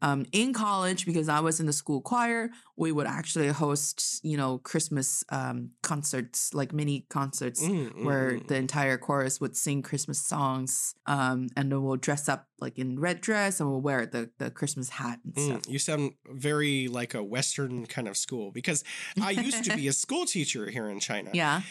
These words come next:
Speaker 2: And every year I would do the twelve days of Chri-, the twelve days of Christmas, because it w-, it
Speaker 1: Ah.
Speaker 2: w-, seems really hard to do, but in fact it's not. And the kids love it. And so it was always the best performance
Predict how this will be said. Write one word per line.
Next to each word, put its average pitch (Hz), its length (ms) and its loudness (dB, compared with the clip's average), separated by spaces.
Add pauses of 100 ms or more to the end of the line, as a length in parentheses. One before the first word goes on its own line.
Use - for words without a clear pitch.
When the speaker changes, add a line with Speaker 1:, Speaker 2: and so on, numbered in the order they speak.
(200)
Speaker 2:
And 156 260 2 (100)
every 185 320 2
year 139 440 0
I 143 180 4
would 135 280 0
do 127 540 2
the 147 100 -4
twelve 147 440 2
days 127 320 0
of 120 60 -12
Chri-, - 180 -10
the 135 80 -4
twelve 143 260 -2
days 117 180 -2
of 104 60 -10
Christmas, - 440 -4
because 127 520 -2
it 156 40 2
w-, 185 600 2
it 196 60 2
Speaker 1:
Ah. 185 40 0
Speaker 2:
w-, 180 140 2
seems 175 880 2
really 151 220 4
hard 139 340 2
to 131 60 0
do, 120 360 0
but 123 120 -4
in 123 140 -2
fact 127 260 -2
it's - 180 0
not. 117 500 -2 (380)
And 160 180 4
the 160 60 2
kids 160 440 0
love 226 680 0
it. 147 240 0
And 151 180 2
so 151 280 2
it 143 240 -2
was 151 200 2
always 170 320 2
the 143 100 -4
best 139 340 0
performance 127 720 -2